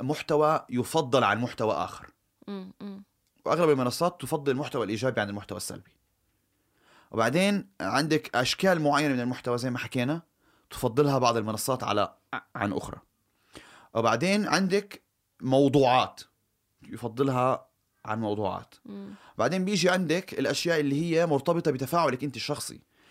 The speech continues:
Speaker 1: يعني مثلا لو أنت بتكتبي عن موضوع معين، لا هيطلع لك شبه هذا الموضوع.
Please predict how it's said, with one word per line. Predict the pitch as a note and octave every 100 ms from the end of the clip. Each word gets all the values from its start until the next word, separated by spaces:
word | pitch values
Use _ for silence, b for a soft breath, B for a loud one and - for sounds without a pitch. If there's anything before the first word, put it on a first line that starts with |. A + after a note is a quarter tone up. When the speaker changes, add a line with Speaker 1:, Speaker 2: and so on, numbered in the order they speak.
| b b -
Speaker 1:
يعني | G#2+
مثلا | C#3+ - B2+
لو | C3+
أنت | C#3+
بتكتبي | B2+ - B2
عن | G2+ G#2+
موضوع | A2+ A2+ D3
معين، | B2 G#2+ A2 A#2 D3 D3+
لا | E3
هيطلع | F3 G3 F#3+
لك | -
شبه | E3+ D3
هذا | D3+
الموضوع. | A#2 G#2+ A#2 C3